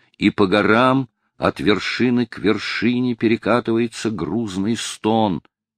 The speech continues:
Подрытый уступ уполз в землю, и на месте ямы, поглотившей Мари,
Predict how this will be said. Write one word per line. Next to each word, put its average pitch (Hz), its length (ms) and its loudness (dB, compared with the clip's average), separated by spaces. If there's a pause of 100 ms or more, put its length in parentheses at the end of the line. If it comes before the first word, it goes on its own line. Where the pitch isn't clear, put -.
(320)
Подрытый 107 760 2
уступ - 800 0 (200)
уполз 117 840 4
в - 160 -16
землю, 175 800 6 (320)
и 107 160 4
на 113 100 6
месте 120 480 6
ямы, 120 540 6
поглотившей 85 800 0
Мари, 82 560 -2